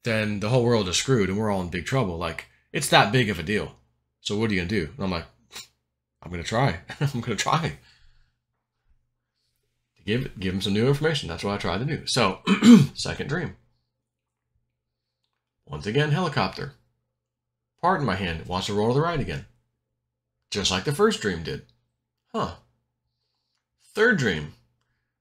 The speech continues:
We're being chased, me and him, in a helicopter,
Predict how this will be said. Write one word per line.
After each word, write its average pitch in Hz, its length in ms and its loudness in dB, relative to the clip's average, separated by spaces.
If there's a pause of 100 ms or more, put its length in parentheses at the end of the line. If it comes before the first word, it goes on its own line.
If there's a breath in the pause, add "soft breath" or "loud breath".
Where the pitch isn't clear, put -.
We're 139 100 0
being 147 200 4
chased, 147 600 0
me 139 140 0
and 165 120 -2
him, 143 320 0 (560)
in 151 140 2
a 160 40 4
helicopter, 123 680 0